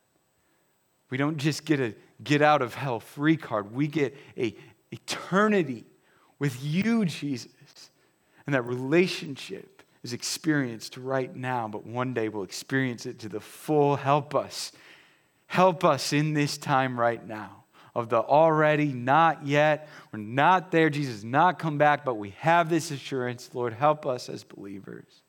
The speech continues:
to not live in such a way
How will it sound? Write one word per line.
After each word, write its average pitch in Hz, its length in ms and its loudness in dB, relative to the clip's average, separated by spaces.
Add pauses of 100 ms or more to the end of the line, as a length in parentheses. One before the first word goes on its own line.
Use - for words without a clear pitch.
(3250)
to 110 120 -12
not 117 580 0
live 113 240 -4
in 101 140 -8
such 107 300 -8
a 110 60 -14
way 104 440 -14